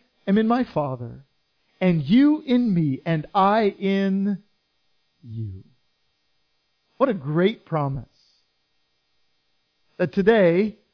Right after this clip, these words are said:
Jesus gives not only the knowledge, but on that day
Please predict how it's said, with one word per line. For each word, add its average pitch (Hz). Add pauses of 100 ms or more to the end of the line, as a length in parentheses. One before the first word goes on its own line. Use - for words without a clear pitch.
(200)
Jesus 226
gives 185
not 202
only 233
the 208
knowledge, 202 (1300)
but 208
on 185
that 220
day 220